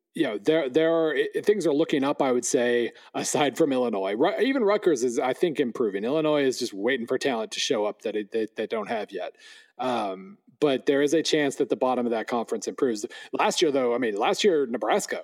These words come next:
was included in the bottom of the Big Ten. Nebraska was terrible for a good portion of the season, and I don't think, I think Scott Frost will get them organized and better. They're still gonna have, like, a freshman quarterback and a brand new defense that was horrendous last year, so I don't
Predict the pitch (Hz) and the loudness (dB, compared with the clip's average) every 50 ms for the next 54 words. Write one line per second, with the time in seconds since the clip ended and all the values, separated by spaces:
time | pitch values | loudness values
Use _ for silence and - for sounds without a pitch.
0 | _ - 131 110 127 120 - 143 131 113 107 98 104 107 113 113 104 117 110 104 | _ -4 -2 0 0 2 2 2 2 2 0 -2 -2 -2 -2 -2 -2 -2 -2 -2
1 | 98 98 101 98 98 - 98 92 - - 101 90 98 95 120 135 156 - - 143 | -4 -6 -10 -12 -10 -10 -10 -10 -8 -12 -12 -12 -8 -6 -4 -4 -2 0 -2 -2
2 | 117 - - - 170 220 208 156 117 - 98 95 - - 131 120 113 110 - 147 | -2 -2 -4 0 2 2 2 2 0 -4 -6 -8 -6 -4 -2 -2 -2 0 0 -2
3 | 143 123 - 151 143 127 120 - 123 107 98 98 - - 170 185 156 139 135 113 | -2 0 0 0 0 0 0 -2 -6 -6 -8 -8 -4 -2 0 0 0 -2 -2 -4
4 | - - - - - 220 240 156 165 180 185 - 175 175 156 135 - - _ - | -4 -12 -16 -10 -6 -2 0 0 2 0 0 2 0 0 0 -2 -8 -16 _ -20
5 | - - - - - 151 165 185 170 - - 180 165 - 156 156 156 - 151 120 | -20 -20 -18 -10 -4 0 0 0 0 0 0 0 0 2 2 0 2 2 0 0
6 | 139 135 - 139 120 117 127 139 135 143 139 135 135 127 127 120 104 131 139 156 | 0 0 0 0 0 2 0 0 0 0 0 0 0 0 -2 -4 -2 0 0 0
7 | 135 139 123 - - 151 135 147 135 139 135 120 120 113 110 104 - 143 139 127 | 0 0 -2 0 0 0 2 2 2 2 0 0 0 -2 -2 -2 -2 0 -2 0
8 | - 143 123 117 - 127 127 127 127 120 123 127 123 - 117 104 101 113 113 113 | -2 -4 -4 -2 0 0 2 2 0 0 0 0 0 -2 -4 -4 -2 -2 -2 -2
9 | 113 117 113 107 - 113 120 - - 131 123 117 - - 95 95 98 - - 120 | 0 -2 -2 -2 -2 -4 -4 -2 -2 -2 -2 -2 -4 -6 -6 -6 -6 -4 -2 -2
10 | 104 104 110 127 135 - 151 151 151 143 - - 170 170 170 170 180 - - - | -2 -2 -2 -2 -2 0 0 0 -2 -2 0 2 2 4 4 2 2 0 -2 -2
11 | 143 135 127 120 123 143 160 165 156 | 0 0 0 0 2 0 0 0 -2